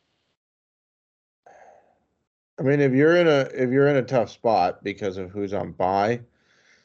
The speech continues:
<sighs> I'd have to see the waiver before I tell you to go pick up James Robinson, to be perfectly honest. 'Cause it's gonna be a split, a split backfield, right? As good as Breece Hall was, he was still kinda splitting work with Michael Carter.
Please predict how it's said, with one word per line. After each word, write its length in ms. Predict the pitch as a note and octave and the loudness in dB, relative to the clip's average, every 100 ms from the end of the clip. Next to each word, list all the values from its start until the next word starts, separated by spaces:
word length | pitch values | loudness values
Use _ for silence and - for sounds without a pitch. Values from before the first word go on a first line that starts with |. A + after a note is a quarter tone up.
| _ _ _ _ _ _ - | _ _ _ _ _ _ -20
<sighs> 600 | - - - - - - | -18 -16 -18 -20 -16 -2
I'd 160 | A2 A#2+ | 2 4
have 220 | B2+ B2 | 4 2
to 100 | A2 | -6
see 140 | A#2+ | -4
the 140 | G#2 G2 | -2 0
waiver 360 | G2+ G2 F2 | 0 -2 -4
before 360 | E2+ E2+ G2 E2+ | -6 -8 -4 -4
I 80 | E2+ | -4
tell 180 | G2 E2+ | -4 -4
you 100 | E2+ | -4
to 80 | |
go 140 | - E2 | -6 -6
pick 220 | - E2+ | -6 -4
up 160 | D#2 - | -4 -6
James 220 | C2+ C#2 | -10 -8
Robinson, 460 | G#1+ A#1+ A#1+ - - _ _ _ _ _ _ _ _ _ _ | -8 -8 -12 -20 -20 _ _ _ _ _ _ _ _ _ _
to 80 | G#2 | -4
be 140 | F#2+ | -4
perfectly 480 | F2+ A2 F2+ F2+ C2+ | -2 0 0 -4 -6
honest. 400 | B1+ - - - _ _ _ _ _ _ _ _ _ - | -6 -10 -14 -20 _ _ _ _ _ _ _ _ _ -4
'Cause 480 | B2 A2 G2 - - | 2 2 0 -10 -8
it's 200 | A2+ A2 | -6 -2
gonna 220 | D#3 D3+ | 2 4
be 140 | D3 C#3 | 6 4
a 60 | |
split, 520 | B2 - C#3 B2+ B2 _ _ _ _ C3 | 2 -2 2 2 0 _ _ _ _ -14
a 40 | |
split 360 | A2+ - B2+ G2 | -12 -2 0 0
backfield, 540 | A2 G2+ - D2+ F2 _ _ _ _ _ _ _ _ _ - | -2 -2 -6 -10 -12 _ _ _ _ _ _ _ _ _ -6
right? 240 | G#2 A2 | 0 0
As 160 | - A2 | 0 -2
good 180 | C3+ C3 | 0 2
as 140 | B2 | 0
Breece 260 | A2+ B2+ A2 | -2 -4 -2
Hall 240 | A#2+ A2 | 0 2
was, 460 | G#2+ A2+ A2 G2+ - | 2 0 0 -4 -12
he 160 | G2+ | -12
was 160 | G#2 G2+ | -10 -8
still 320 | - A2 G2+ - | -4 -4 -4 -12
kinda 440 | - G#2 G#2+ G2+ | -8 -6 -4 -6
splitting 420 | - - G#2 G2 | -6 -6 -4 -4
work 240 | F#2 F#2+ F#2 | -4 -4 -6
with 100 | F2+ | -10
Michael 280 | F#2 F#2 F2+ | -8 -8 -6
Carter. 440 | - F2+ G2 - | -2 -2 -2 -8